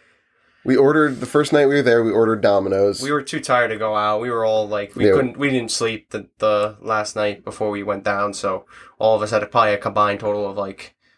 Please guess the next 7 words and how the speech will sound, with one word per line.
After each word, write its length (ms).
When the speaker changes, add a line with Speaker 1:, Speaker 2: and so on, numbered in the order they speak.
Speaker 2:
three 200
hours 280
of 60
sleep. 360
Speaker 1:
Probably 440
combined. 520
Speaker 2:
Yeah. 280